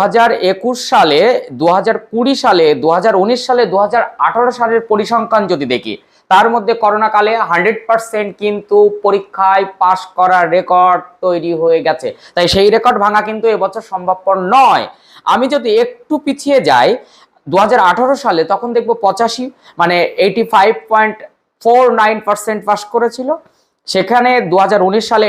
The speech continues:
এইটটি সিক্স পয়েন্ট সেভেন। সেই অর্থে করোনাকালে দু হাজার কুড়ি সালে কিন্তু পরীক্ষা তোমরা যেহেতু দিতে পারোনি, মানে সেইবারের পরীক্ষার ক্যান্ডিডেটসে, তাই মহামারীর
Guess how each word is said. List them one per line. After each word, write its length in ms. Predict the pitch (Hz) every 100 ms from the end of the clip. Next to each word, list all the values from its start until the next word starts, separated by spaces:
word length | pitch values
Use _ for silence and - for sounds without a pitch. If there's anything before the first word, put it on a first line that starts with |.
| 190
এইটটি 220 | 196 214 -
সিক্স 220 | 254 247 - _ _ _ _ _ - - 170 165
পয়েন্ট 240 | 208 214 214 -
সেভেন। 240 | 214 240 277 - _ _ -
সেই 280 | - 220 277 254 202
অর্থে 340 | 247 254 - 165 131 - _ _ _ _ _ _
করোনাকালে 600 | 208 208 233 254 254 247
দু 120 | 214 214
হাজার 300 | 208 202 240 254 240
কুড়ি 220 | 247 294 226
সালে 260 | 175 135 139 202 - _
কিন্তু 200 | 208 214 214
পরীক্ষা 320 | 220 214 226 220
তোমরা 200 | 202 208 185
যেহেতু 240 | 202 202 185
দিতে 180 | 196 196 208
পারোনি, 220 | 226 269
মানে 160 | 233 202
সেইবারের 420 | 208 208 202 196 190
পরীক্ষার 380 | 185 185 190 185
ক্যান্ডিডেটসে, 500 | 190 190 247 247 277 277
তাই 120 | 202 165
মহামারীর 460 | 170 226 233 240